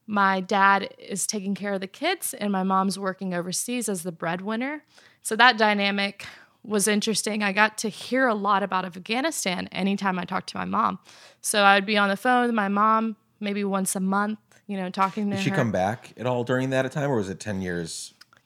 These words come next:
Speaker 1: It was, um, just like a soldier overseas. So she
Speaker 2: So
Speaker 1: would,
Speaker 2: every,
Speaker 1: yeah.
Speaker 2: wow.
Speaker 1: Every nine months, every eleven months, she would come home for thirty days, and then she would go back.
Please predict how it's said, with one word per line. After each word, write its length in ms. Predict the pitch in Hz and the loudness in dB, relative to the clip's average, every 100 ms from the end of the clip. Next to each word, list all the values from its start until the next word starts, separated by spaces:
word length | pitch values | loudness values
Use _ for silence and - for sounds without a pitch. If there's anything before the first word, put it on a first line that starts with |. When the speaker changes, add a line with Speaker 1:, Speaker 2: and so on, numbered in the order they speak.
| _ 226 | _ 0
Speaker 1:
It 100 | 269 | 4
was, 320 | 277 262 - 233 | 6 4 2 2
um, 260 | 214 202 | 2 2
just 220 | 226 220 | 0 0
like 160 | 226 214 | 0 0
a 60 | 190 | -2
soldier 540 | - 180 180 - - | 0 -2 -2 -6 -6
overseas. 640 | - 185 190 - - 190 185 | -4 -6 -6 -8 -8 -6 -4
So 120 | 214 | -4
she 140 | - | 0
Speaker 2:
So 40 | 214 | 0
Speaker 1:
would, 80 | 220 | 0
Speaker 2:
every, 460 | 95 92 85 82 - _ _ | 0 -2 -2 -6 -10 _ _
Speaker 1:
yeah. 160 | 214 87 90 156 | -12 -6 -4 -4
Speaker 2:
wow. 120 | - _ _ | -8 _ _
Speaker 1:
Every 380 | 220 226 233 233 | 0 2 4 4
nine 560 | 208 202 202 202 208 202 | 2 6 6 6 2 2
months, 340 | 196 196 190 | 0 0 -2
every 240 | - 202 196 | -4 -4 -2
eleven 380 | 190 180 196 | -2 -2 -2
months, 240 | 196 190 - | -2 -2 -4
she 140 | - | -4
would 120 | 190 | -6
come 220 | - 220 185 | -4 -2 0
home 260 | 180 185 | 0 -4
for 140 | - 190 | -6 -8
thirty 340 | 196 202 220 | -6 -4 -4
days, 400 | 226 277 277 - - - - _ | -2 -2 -2 -6 -10 -20 -20 _
and 140 | 202 196 | -4 0
then 120 | 196 | 0
she 140 | - 202 | 0 -4
would 180 | 170 | -6
go 160 | - 190 | -4 0
back. 480 | 185 175 175 - | 4 4 2 -10